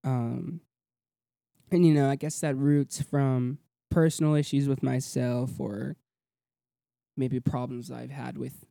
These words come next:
with people in the past. But yeah, and, uh, it, it doesn't help that I probably have the worst anxiety of <laughs> anyone I know.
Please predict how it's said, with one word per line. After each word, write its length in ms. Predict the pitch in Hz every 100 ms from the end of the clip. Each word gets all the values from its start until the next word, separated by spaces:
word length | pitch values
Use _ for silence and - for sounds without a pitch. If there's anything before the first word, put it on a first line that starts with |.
| _
with 180 | - -
people 580 | - 165 156 143 139 143
in 80 | 135
the 100 | 131
past. 760 | - 131 127 127 135 - - _
But 160 | - 156
yeah, 340 | 147 202 160 123 _ _ _ _ -
and, 340 | 147 143 139
uh, 280 | 139 135 127 - - -
it, 140 | 143
it 200 | 165 151
doesn't 300 | 165 254 269
help 320 | 185 156 143 -
that 120 | 143
I 380 | 135 127 120 147 _ _ _ _ _ - _
probably 220 | - 247
have 100 | 175
the 60 | 139
worst 600 | 123 139 147 131 - - _ -
anxiety 720 | 127 127 127 123 123 127 127 165 _ _ _ _ _ _ _ _ -
of 120 | 131
<laughs> 120 | 127
anyone 220 | 156 131 123
I 80 |
know. 520 | 127 127 120 120 160